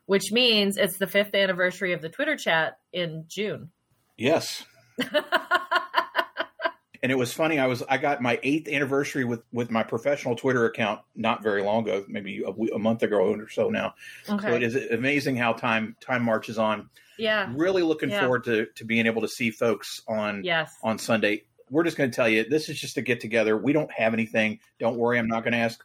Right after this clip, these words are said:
Speaker 2: difficult music trivia questions or anything like that.
Speaker 1: <laughs>
Speaker 2: It's gonna be a,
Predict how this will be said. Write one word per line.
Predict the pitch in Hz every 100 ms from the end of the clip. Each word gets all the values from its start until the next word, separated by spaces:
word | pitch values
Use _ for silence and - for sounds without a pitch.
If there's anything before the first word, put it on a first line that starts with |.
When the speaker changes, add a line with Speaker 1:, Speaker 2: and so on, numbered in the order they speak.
| _ 110
Speaker 2:
difficult | 117 - 117 113
music | 113 117
trivia | - 113 113
questions | - 113 - 110 104
or | 104
anything | 113 117
like | 123
that. | - - 359
Speaker 1:
<laughs> | - 359 370 392 392 - 370
Speaker 2:
It's | - 269
gonna | 277
be |
a, | 139